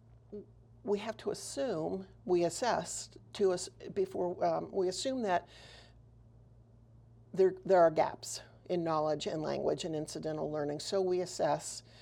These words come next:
um, those math concepts, um, prior to, prior to being taught in general ed, hopefully. Um, that's the eye-opening part, um, you know, trying to, s-, it's eye-opening for everybody. You know, wouldn't it be so much more beneficial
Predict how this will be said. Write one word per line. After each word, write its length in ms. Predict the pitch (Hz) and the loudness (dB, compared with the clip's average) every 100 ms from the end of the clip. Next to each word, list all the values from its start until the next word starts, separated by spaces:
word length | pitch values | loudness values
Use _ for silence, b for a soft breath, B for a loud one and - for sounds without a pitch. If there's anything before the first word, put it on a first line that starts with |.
| B B | B B
um, 300 | 151 151 151 | -6 -6 -2
those 300 | - 160 - - - - - - - 190 | 2 2 2 -8 -20 -20 -20 -20 -14 -4
math 320 | 175 165 - | -2 -2 -4
concepts, 760 | - 147 156 - - - - - - - | -8 -8 -8 -4 -4 -4 -14 -18 -20 -10
um, 400 | 165 156 151 151 b b - | -8 -6 -6 -10 b b -8
prior 280 | 220 196 190 | -2 -2 -2
to, 260 | - 185 - - | -4 -6 -8 -16
prior 300 | - 190 220 | -2 2 2
to 120 | 226 - | -2 -2
being 220 | 196 190 | -2 -2
taught 320 | - 214 220 | 0 0 0
in 160 | 160 165 | -4 -6
general 380 | 170 170 165 | -6 -4 -4
ed, 220 | 196 - 160 | -2 -4 -2
hopefully. 580 | 170 - - - 180 - B B B B - 170 | -4 -4 -4 -2 -2 -6 B B B B -8 -4
Um, 260 | 165 165 | -2 -2
that's 200 | 165 196 | -4 -4
the 160 | - - | -2 4
eye-opening 540 | 160 156 135 147 143 151 | 6 6 2 -4 -4 -4
part, 340 | - - - - - | 0 0 -2 -10 -10
um, 460 | 156 151 151 151 | -6 -6 -6 -6
you 120 | 170 151 | -6 -6
know, 120 | 151 | -6
trying 400 | 151 165 165 165 | -8 -8 -8 -6
to, 360 | - 165 165 - B B - | -4 -2 -2 -6 B B -16
s-, 180 | - - | -14 -6
it's 120 | 202 | -4
eye-opening 460 | 247 269 233 196 160 | -2 0 2 2 0
for 140 | 160 | 0
everybody. 520 | 147 147 143 143 - - - - | 0 0 -2 -2 -6 -10 -20 -10
You 120 | 175 | -6
know, 200 | 165 165 | -2 0
wouldn't 440 | 165 214 269 262 | 0 -4 -4 -4
it 220 | 247 196 - | -4 -4 -2
be 200 | 180 170 | -2 -2
so 260 | - 196 | -8 -6
much 220 | 202 202 | -6 -6
more 140 | 190 175 | -6 -6
beneficial 800 | 165 165 160 - 165 - - | -4 -4 -6 -8 -8 0 0